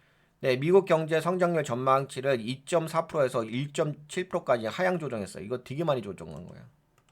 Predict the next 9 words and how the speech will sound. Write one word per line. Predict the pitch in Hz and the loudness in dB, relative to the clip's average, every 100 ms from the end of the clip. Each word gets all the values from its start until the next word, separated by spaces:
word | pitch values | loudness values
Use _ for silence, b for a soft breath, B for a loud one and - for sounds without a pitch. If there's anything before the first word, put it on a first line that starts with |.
| _ _ _ _ _ _ _ _ _ _ _ _ _ _ - | _ _ _ _ _ _ _ _ _ _ _ _ _ _ -4
영점칠 | 113 131 165 147 185 | -2 0 -2 -2 -4
프로 | 190 170 127 | 0 0 0
조정한 | 107 101 87 82 | -4 -6 -8 -12
거잖아. | - 117 156 180 | -16 -20 -20 -20
어이씨. | - - - - _ _ _ _ _ _ b b b _ _ _ _ _ _ _ _ _ _ _ | -20 -20 -20 -20 _ _ _ _ _ _ b b b _ _ _ _ _ _ _ _ _ _ _
트럼프 | - 208 214 196 | 2 4 6 4
행정부의, | 185 180 165 156 131 | 6 4 2 0 0
그러니까 | 123 202 202 170 | 0 2 6 6
이게 | 135 147 165 147 | 4 2 2 2